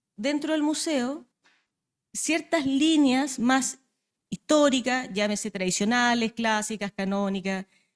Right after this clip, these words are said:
como malamente también se les ha llamado en la prensa, muchas veces más hegemónica o patriarcales, que son conceptos que uno utiliza cuando deconstruye, pero no cuando está iniciando.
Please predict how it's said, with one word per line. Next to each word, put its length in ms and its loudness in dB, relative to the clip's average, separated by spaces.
como 460 0
malamente 540 2
también 200 0
se 100 -4
les 100 -2
ha 40 -4
llamado 260 -8
en 60 -8
la 80 -8
prensa, 420 -4
muchas 280 -2
veces 400 -4
más 360 -2
hegemónica 840 -2
o 160 -4
patriarcales, 840 -2
que 120 -10
son 160 -6
conceptos 360 -4
que 120 -6
uno 340 -4
utiliza 440 0
cuando 260 2
deconstruye, 880 -2
pero 200 2
no 200 0
cuando 200 -4
está 460 -2
iniciando. 640 -6